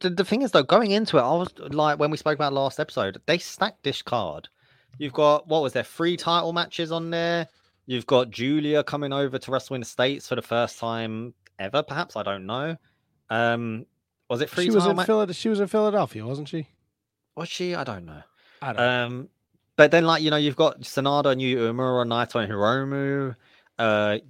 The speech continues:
Speaker 1: like, you know, the champ, the most, and two of the, two of the most popular wrestlers.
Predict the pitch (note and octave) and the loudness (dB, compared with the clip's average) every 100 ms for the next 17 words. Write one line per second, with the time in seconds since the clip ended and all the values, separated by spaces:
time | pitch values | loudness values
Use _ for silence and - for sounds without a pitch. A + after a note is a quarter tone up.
0 | A#2+ A2+ A#2+ A2 G#2 _ A2+ - - B2+ | -2 -2 -2 -4 -6 _ -12 -12 -2 0
1 | A#2 B2 - A2 G#2+ A2+ G#2+ - A2+ G#2+ | 0 -4 -6 -2 -2 -4 -8 -6 -6 -8
2 | - A#2+ A2+ G#2 - - G2+ A2 - - | -6 -4 -2 -6 -10 -16 -10 -10 -10 -8
3 | A2+ A2 G#2 | -6 -4 -6